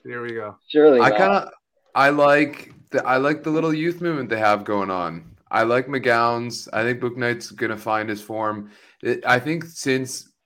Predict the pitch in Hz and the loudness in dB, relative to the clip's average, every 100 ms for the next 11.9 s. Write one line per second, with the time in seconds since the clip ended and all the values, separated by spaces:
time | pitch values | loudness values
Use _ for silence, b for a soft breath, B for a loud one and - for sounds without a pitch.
0 | _ _ 107 107 107 110 113 113 107 104 | _ _ -14 -8 -6 -6 -6 -10 -10 -10
1 | 104 - 104 98 104 113 110 117 113 104 | -12 -6 -4 -4 -4 -6 -4 -2 -2 -4
2 | 101 104 95 90 92 92 - - 95 104 | -6 -6 -12 -10 -8 -8 -12 -8 -4 -4
3 | 104 101 95 110 120 117 110 107 98 95 | -8 -14 -8 -6 -6 -6 -8 -8 -8 -6
4 | 98 - - 98 101 82 - 95 92 92 | -6 -8 -12 -12 -12 -20 -16 -14 -14 -14
5 | 90 - _ _ _ _ _ _ - 101 | -18 -20 _ _ _ _ _ _ -6 -4
6 | 98 92 92 87 85 78 _ _ _ 104 | -4 -8 -10 -12 -14 -16 _ _ _ -10
7 | 101 90 92 85 82 92 76 - _ _ | -8 -8 -8 -8 -6 -4 -6 -12 _ _
8 | 104 107 104 117 131 110 82 92 - 107 | -6 -4 -2 0 0 -2 -6 -14 -6 -6
9 | 104 113 123 127 101 90 85 - 110 104 | -4 -4 -2 -2 -2 -2 -6 -8 -10 -8
10 | 101 92 90 92 92 110 90 80 - 107 | -2 -2 -2 -4 -4 -6 -8 -8 -8 -8
11 | 110 104 107 98 98 113 120 120 113 | -8 -6 -4 -4 -6 -8 -4 -4 -6